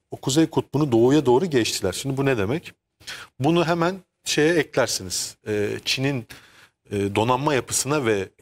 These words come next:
Güney Çin Denizi üzerine açılmak istediği alan anlamında. Çünkü yukarıdan bağlantı Çin'e geliyor. Şimdi bunu bir koyalım. İkincisi, Baltık Denizi, Baltık hikayesi var. İşte Kuzey Akım bir zaten aktif. Kuzey Akım iki askıya alındı.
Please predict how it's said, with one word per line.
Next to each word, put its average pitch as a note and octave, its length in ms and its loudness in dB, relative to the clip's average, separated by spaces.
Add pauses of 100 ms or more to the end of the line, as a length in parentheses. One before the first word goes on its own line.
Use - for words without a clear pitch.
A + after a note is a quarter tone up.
Güney A#2+ 300 0
Çin B2+ 220 -2
Denizi G#2+ 200 0
üzerine G2 260 -2
açılmak A2+ 440 -2
istediği G2 440 -4
alan A2 220 0
anlamında. G2 440 -4
Çünkü C3 220 -6
yukarıdan C3+ 480 0
bağlantı B2 360 0
Çin'e A#2+ 240 -2
geliyor. F2+ 260 -4 (360)
Şimdi C3 200 -4
bunu C#3 120 0
bir D3+ 60 2
koyalım. - 320 2
İkincisi, D3 440 0 (320)
Baltık C#3 320 0
Denizi, E3 380 0 (180)
Baltık C3+ 260 0
hikayesi E3 480 0
var. E3+ 220 0
İşte - 120 -6
Kuzey B2+ 260 0
Akım C3 260 -2
bir C3 80 0
zaten A#2+ 320 0
aktif. - 400 -6 (340)
Kuzey A#2 240 0
Akım A2+ 200 -4
iki G2 260 -4 (220)
askıya C#3+ 340 -2
alındı. D#3 260 -4